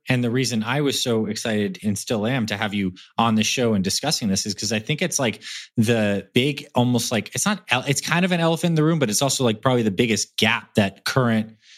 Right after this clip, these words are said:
teaching around health and fitness has is this micronutrition, micro minerals. We spent so much time talking about calories, proteins, carbs, fats, dialing into sustainable nutrition.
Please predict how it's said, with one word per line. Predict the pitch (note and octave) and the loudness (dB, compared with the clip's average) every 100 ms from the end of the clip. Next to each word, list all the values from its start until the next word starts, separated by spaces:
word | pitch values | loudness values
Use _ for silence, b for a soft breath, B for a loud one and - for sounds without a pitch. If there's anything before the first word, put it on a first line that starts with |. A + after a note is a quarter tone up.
| b - | b -4
teaching | - C3 - B2 | -2 0 0 0
around | G#2+ G#2 G2+ F#2+ | 2 2 0 0
health | A2+ G#2+ | -2 -2
and | G2 | -2
fitness | - G#2+ F#2+ F#2 - | -2 -2 0 -2 -2
has | C3+ C3 A2 G2 F#2 | -4 -2 -2 -2 -4
is | F#2+ - | -6 -4
this | F#2 | -2
micronutrition, | G2+ G#2 G#2+ A#2 G#2 F#2+ A2 - G2+ | 0 0 0 0 -2 0 -4 -2 -2
micro | G2+ G2 F2+ | -2 -2 -2
minerals. | F#2+ B2 C3+ | 0 0 -2
We | G#2+ | -6
spent | - G#2+ | -2 -2
so | - B2 | -2 0
much | B2+ B2 | 2 0
time | - A#2 A2+ G2+ F#2 B B B B - | -2 -2 0 0 -2 B B B B 0
talking | A2+ A2 A2+ G#2 | 2 2 2 4
about | G2+ G2+ G2+ | 2 0 -2
calories, | G2+ G2 G2+ G2+ G#2 G#2+ - - b _ - | -2 2 2 2 0 0 -4 -8 b _ 2
proteins, | G#2 G2 A#2 G#2 | 2 2 0 0
carbs, | - G#2+ F#2+ - | 0 -2 0 -2
fats, | G#2 G2+ G#2+ - | 0 0 -2 -4
dialing | G#2 G#2 G#2+ G#2+ G#2+ G#2+ | 0 0 2 2 2 2
into | G2+ F#2+ | 0 0
sustainable | - G#2+ A2 G#2 G2+ | -2 -2 0 2 4
nutrition. | G2 - G2 - B2 | 2 0 -2 0 -2